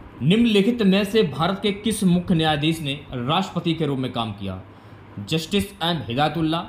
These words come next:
जस्टिस मेहरचंद महाजन, जस्टिस पीएन भगवती, जस्टिस वीके मुखर्जी। भारत के किस मुआ-, मुख्य न्यायाधीश ने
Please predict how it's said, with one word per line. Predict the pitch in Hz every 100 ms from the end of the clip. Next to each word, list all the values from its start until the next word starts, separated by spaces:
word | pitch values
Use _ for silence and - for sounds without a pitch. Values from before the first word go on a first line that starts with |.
| - 101 -
जस्टिस | 165 - 208
मेहरचंद | 175 151 165 156 165 160
महाजन, | 143 147 143 170 131
जस्टिस | 110 160 - 214 202
पीएन | - 202 185 170 156
भगवती, | 139 135 147 175
जस्टिस | - 156 - 202 196 - - - - -
वीके | 107 139 160 196
मुखर्जी। | 170 147 143 123 110 - - - - - - - - - - - - - - - - - - - - - - - - - 127
भारत | 147 180
के | 202
किस | 196 214 208
मुआ-, | 175 170 175 170 160
मुख्य | 165 180
न्यायाधीश | 160 151 156 151
ने | 147 156